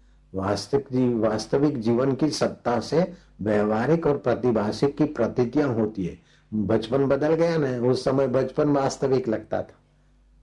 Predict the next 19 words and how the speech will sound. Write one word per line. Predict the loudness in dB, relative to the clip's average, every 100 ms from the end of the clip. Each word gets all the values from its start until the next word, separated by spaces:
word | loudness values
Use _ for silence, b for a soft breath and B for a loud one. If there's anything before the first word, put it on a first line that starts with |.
| -2
फिर | 0
जवान | 2 2 2 2
हुए | 4 2
तो | 4 2
जवान | 2 2 2
वास्तविक | 0 0 -2 0 0 0
लगता | -6 -6 -16
है, | -16 _ _ _ _ _ _ _
फिर | -4
बाल | 0 2 0
सफेद | 0 0 0 0
आए | -2 2 2
थोड़े | 2 0 2
तो | 0 0
वो, | 0 0 0 0 0 0
ये | 2 2
वास्तविक | 0 -2 0 -2 0
नहीं | -2 0 2 2
है, | 2 2 2